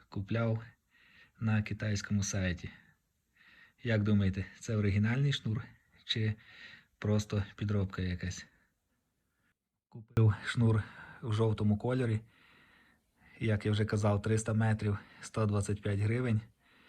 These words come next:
І мені здається, це підробка, тому що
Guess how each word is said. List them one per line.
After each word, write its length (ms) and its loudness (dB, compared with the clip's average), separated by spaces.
І 60 -4
мені 200 2
здається, 380 2
це 300 0
підробка, 600 -2
тому 280 2
що 260 -4